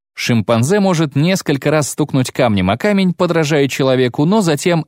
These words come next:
камни будут отшвырнуты в сторону. Обезьяна, ну что с неё взять? Принято считать, что к усовершенствованию технологии обработки каменных орудий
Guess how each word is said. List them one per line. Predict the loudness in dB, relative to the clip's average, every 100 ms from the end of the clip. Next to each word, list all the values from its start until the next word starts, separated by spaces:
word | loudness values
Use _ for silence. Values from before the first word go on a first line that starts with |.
| -4
камни | -2 0 2
будут | 2 2 0 0
отшвырнуты | -2 -2 0 0 0 0 -2
в | -4
сторону. | -2 0 0 -4 -8 _ _ _
Обезьяна, | -4 0 0 0 0 0 -2 -8 _
ну | -2 -2
что | 0 -2
с | 0
неё | 0 0
взять? | 0 -2 -4 -8 _ _ _ _ _ _ _ _ _ _
Принято | -2 0 0 0
считать, | -2 -2 -2 -2 -4
что | -10 -4 -2
к | -2
усовершенствованию | -4 -2 -2 0 -2 -2 -2 0 0
технологии | -2 -2 0 0 0 0
обработки | 2 0 0 -4
каменных | -2 0 0 0 0
орудий | 0 0 -4